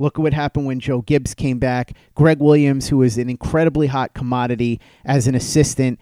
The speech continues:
after being let go by the Bills as their head coach, went and worked with Joe Gibbs. So you could have a lot of guys like, say, Doug Marrone, who wants to work with Bill Cowher as his offensive line coach,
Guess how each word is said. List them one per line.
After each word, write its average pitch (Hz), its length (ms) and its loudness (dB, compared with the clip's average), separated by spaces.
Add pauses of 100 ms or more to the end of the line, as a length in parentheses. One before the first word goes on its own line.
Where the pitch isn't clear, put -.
(100)
after 131 300 -2
being 131 220 0
let 127 220 0
go 131 180 6
by 120 140 2
the 113 100 0
Bills 123 420 4
as 117 160 0
their 117 140 -2
head 117 260 -6
coach, 139 420 4 (280)
went 147 240 0
and 156 100 -4
worked 147 240 0
with 131 120 2
Joe 131 260 4
Gibbs. 135 340 0 (360)
So - 180 -2
you 143 260 0
could 190 320 2
have 160 320 0
a 139 60 -4
lot 143 340 0
of 131 120 -4
guys 123 380 -2
like, 123 180 -6
say, 131 200 -4
Doug 139 320 -2
Marrone, 123 640 0 (300)
who 143 100 2
wants 139 400 0
to 147 120 4
work 131 360 2
with 127 300 -4
Bill 127 200 2
Cowher 123 420 0
as 117 200 -4
his 143 160 -2
offensive 127 560 0
line 123 300 -2
coach, 98 380 -4